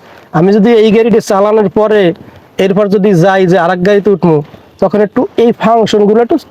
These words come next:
চেক করতে হইবে, একটু বুঝতে হইবে। প্রথমত উঠতে, প্রথমত উঠতেই মনে করেন আমি, আহ, স্টার্ট করে গাড়ি সামনে হাঁটাইলাম, এখন পিছনের লোকটা বলতেছে, "এই এসি দাও।" এখন আপনার তো ওই সময়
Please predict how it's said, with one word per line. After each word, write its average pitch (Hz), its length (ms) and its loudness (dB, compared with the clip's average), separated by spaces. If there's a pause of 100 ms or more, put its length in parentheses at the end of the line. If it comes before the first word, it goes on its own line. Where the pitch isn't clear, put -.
(120)
চেক - 180 -2 (100)
করতে 143 240 -2
হইবে, 131 140 0
একটু 202 160 -4
বুঝতে 185 440 2
হইবে। 113 220 -4 (320)
প্রথমত 160 380 -2
উঠতে, 120 260 -4 (400)
প্রথমত 226 420 -2
উঠতেই 240 520 0
মনে 220 280 0
করেন 240 240 0
আমি, 208 260 0
আহ, 160 1120 0
স্টার্ট 196 280 -6
করে 233 200 0
গাড়ি 175 200 0
সামনে 165 360 0
হাঁটাইলাম, 139 500 0 (320)
এখন 202 320 -2
পিছনের 226 320 0
লোকটা 220 280 0
বলতেছে, 202 480 0
"এই 214 140 2
এসি 185 220 0
দাও।" 139 180 0 (1200)
এখন 214 240 -2
আপনার 220 360 -2
তো 240 100 -4
ওই 220 180 0
সময় 208 420 0